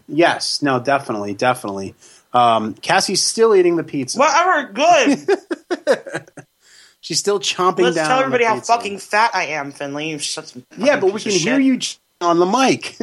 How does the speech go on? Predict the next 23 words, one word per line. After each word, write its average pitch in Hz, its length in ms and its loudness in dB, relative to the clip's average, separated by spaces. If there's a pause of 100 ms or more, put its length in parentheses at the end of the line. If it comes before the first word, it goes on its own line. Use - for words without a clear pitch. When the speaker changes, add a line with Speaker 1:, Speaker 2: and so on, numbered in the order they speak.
(200)
Speaker 1:
<laughs> - 1120 -4 (760)
The 151 120 -2
craft 226 340 0
beer 214 140 4
test 190 380 -4
and 156 160 -2
pizza 190 260 -8
test 156 240 0
is 143 220 -4
over. 196 380 0
Speaker 2:
No 294 120 4
one 370 160 0
cares. 285 760 2
It's - 200 -6
over. 196 640 0
Speaker 1:
<laughs> - 60 -20 (840)
Speaker 2:
Oh, 202 140 0
we 202 60 0
have 175 100 2
a 160 40 -2
caller. 165 380 2 (320)
Speaker 1:
Okay. 160 400 0
Um, 139 420 2